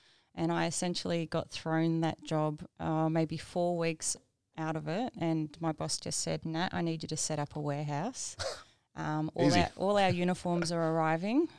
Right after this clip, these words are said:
Speaker 1: Um, you're gonna work with the Navy, and you've got seven staff to manage, and go and pack four hundred bags and make some sense of it. So just to put that in context, it would have been about eighteen months earlier that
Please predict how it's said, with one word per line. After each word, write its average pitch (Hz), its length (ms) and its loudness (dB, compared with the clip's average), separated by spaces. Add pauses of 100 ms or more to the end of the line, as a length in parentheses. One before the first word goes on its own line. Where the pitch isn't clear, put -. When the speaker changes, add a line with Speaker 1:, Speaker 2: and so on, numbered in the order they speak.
(140)
Speaker 1:
Um, 165 260 0
you're 170 80 -2
gonna 175 140 2
work 170 300 0
with 180 80 -6
the 175 80 2
Navy, 170 500 0
and 180 160 0
you've 160 80 0
got 165 160 -6
seven 165 340 -2
staff 165 420 -4
to - 120 -16
manage, 160 480 -4
and 165 160 0
go 160 200 0
and 160 140 2
pack - 440 -4
four - 320 -6
hundred 156 260 -2
bags - 460 -4
and 160 100 -4
make - 180 -4
some 156 200 -2
sense 147 300 -4
of 147 100 -6
it. 139 180 -6
So 156 300 2 (580)
just - 220 -4
to 214 80 2
put - 180 -2
that 160 160 4
in 156 140 2
context, 160 520 0
it 185 40 0
would 190 120 0
have 185 100 0
been 175 180 2
about 160 240 0
eighteen 160 400 0
months 156 340 -2
earlier 151 520 0
that 151 200 -4